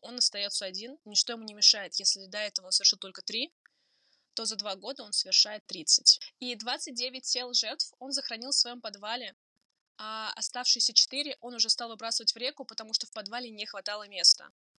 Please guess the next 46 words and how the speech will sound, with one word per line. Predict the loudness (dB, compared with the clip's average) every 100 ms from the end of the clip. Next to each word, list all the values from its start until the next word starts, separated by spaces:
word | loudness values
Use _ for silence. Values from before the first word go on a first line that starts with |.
| _
То | -10
есть | -8
он | -8 -4
уже | -4
весь | 2 0
подвал | 0 -6 -6
завалил | -6 -8 -10
трупами. | -10 -10 -10 -12 -14 _ _ _ _ -20 -16 -14 -14 -14 -16 -18
И |
после | -12 -8 -6 -4
ареста | -4 -6 -10
Гейси | -8 -4 -2
заявил, | -4 -4 -8 -8 -10 -12
что | -12 -10
в |
его | -12 -10
доме | -10 -10
побывали | -16 -14 -10 -10
около | -10 -12 -10 -6
ста | -4 -6
пятидесяти | -4 -2 2 2 0
мальчиков | 0 2 2 -2 -8
и |
юношей, | -4 4 4 4 -4 _
большинство | -2 0 2 2
из | 0
которых | 0 -6 -4
он | -4
склонял | -4 -6 -10 -10
к | -4
интимной | -2 -2 2
связи | 2 2 0
за | 0 -2
материальное | -2 -2 -4 -6
вознаграждение. | -8 -6 4 4 4 -4 -18 -20 _ _ _ -18 -14 -14 -18 _
Иногда | -14 -4 -4
он | -2
только | -6 -8 0
заводил | 0 0 -2 -4
с |
ними | -4
беседы, | 0 4 4 2 -6
давал | -8 -8
им | -10
жизненные | -10 -12 -4 2
советы, | 2 2 -4 -6 -6 -6 -4